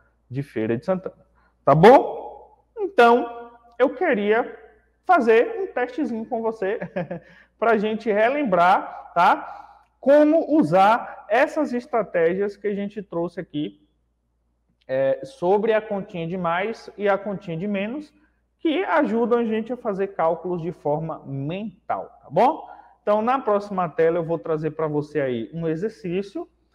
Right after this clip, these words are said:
e aí você, pra responder esse exercício, você, é, vai fazer uso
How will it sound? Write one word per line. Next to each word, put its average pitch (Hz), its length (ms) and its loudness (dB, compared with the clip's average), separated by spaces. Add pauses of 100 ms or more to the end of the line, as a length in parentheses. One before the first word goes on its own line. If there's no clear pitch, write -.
(260)
e 165 100 -6
aí 190 260 2
você, 247 460 -2
pra 240 220 -2
responder 233 540 -2
esse 202 140 -4
exercício, 269 720 -8 (420)
você, 254 720 -4 (400)
é, 151 640 -2
vai 214 500 2 (140)
fazer 240 320 2
uso 180 500 -2